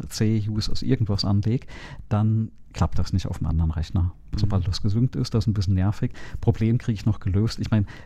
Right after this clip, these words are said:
Speaker 1: das ist jetzt im Vergleich zu dem, was ich, sag ich mal, informationsorganisatorisch vor zwei Wochen hatte, ähm, Jammern auf hohem Niveau. Ja? Also das ist jetzt so ein Detail. Es geht ja schon darum, wie kriege ich die Informationen auf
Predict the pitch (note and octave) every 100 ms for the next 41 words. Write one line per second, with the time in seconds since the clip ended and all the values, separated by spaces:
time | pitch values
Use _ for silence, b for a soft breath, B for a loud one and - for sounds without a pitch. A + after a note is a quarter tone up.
0 | B A2 - G#2 B2+ - - - G#2 G2
1 | G2+ C3 - G#2+ G#2 A2 B2+ B2 A#2 G#2
2 | G#2 - - - G#2+ G#2+ - G#2 F#2+ G#2
3 | G2+ - G#2 G#2+ A#2+ - G#2+ G#2+ G#2 G2
4 | G#2+ G2+ G#2 - - A2+ G2 F#2 - -
5 | - - - G2 F2+ F#2 B2 G#2 G#2+ A2+
6 | G#2 - B B B B G2+ G2+ G2 G2+
7 | - G#2+ G2 G2+ G2+ - G2+ G#2+ G2+ A2
8 | F2+ - - F#2 G#2 G2 G2+ G2 F#2 G#2+
9 | G#2 - G2 F#2 F#2 A#2+ - G#2 F#2+ F#2+
10 | E2+ F#2 G2 F#2+ F2+ A2+ - F2 G#2+ -
11 | A2 - A2 G2+ A2+ G2 F#2+ - G#2 -
12 | A2 G2+ - G2 - F#2 F#2+ F#2+ F#2+